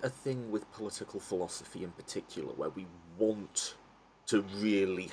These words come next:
have a, a heavy-duty normative weight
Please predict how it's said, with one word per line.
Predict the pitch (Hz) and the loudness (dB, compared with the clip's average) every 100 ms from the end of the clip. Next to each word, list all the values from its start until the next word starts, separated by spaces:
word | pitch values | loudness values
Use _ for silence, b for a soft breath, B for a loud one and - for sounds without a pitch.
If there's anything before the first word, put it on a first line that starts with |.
| - | -6
have | 92 90 | 0 2
a, | - - | 2 0
a | - - - - | -4 -8 -10 -4
heavy-duty | - 110 98 90 - 90 - - 82 90 | 2 2 2 -4 -6 -8 -8 -10 -8 -4
normative | 80 78 76 - - - | -4 -4 -8 -8 -8 -4
weight | 76 - - - | -4 -4 -6 -8